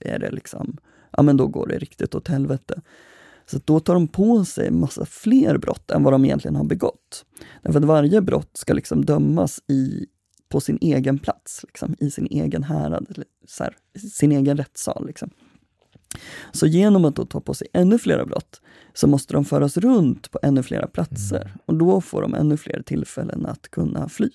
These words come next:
Speaker 1: liksom.
Speaker 2: Smart.
Speaker 1: Ja.
Speaker 2: Mm. Men, eh, med den här livstidsdomen då, det är då Lasse-Maja hamnar, eh, i Marstrand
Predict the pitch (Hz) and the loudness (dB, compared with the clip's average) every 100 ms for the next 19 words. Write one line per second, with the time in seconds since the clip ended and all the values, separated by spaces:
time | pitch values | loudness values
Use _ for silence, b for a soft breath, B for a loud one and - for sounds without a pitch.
0 | _ _ - - - _ - - - 147 | _ _ -14 -14 -16 _ -18 -8 -6 -6
1 | - _ - 175 311 330 - 101 135 - | -10 _ -2 0 0 -2 -6 -6 -6 -10
2 | _ _ B B B B B 135 151 151 | _ _ B B B B B 4 4 4
3 | 143 - 135 - 143 147 147 143 - 123 | 0 0 0 0 -2 2 2 2 0 -2
4 | 117 143 123 98 87 76 98 110 110 92 | 0 0 2 2 2 2 0 2 4 4
5 | 87 90 82 80 73 73 71 85 - 85 | 2 0 2 0 -2 -2 -2 -4 -6 -4
6 | 80 78 - - _ 95 78 - - 71 | -4 -4 -6 -14 _ -6 -4 -6 -8 -8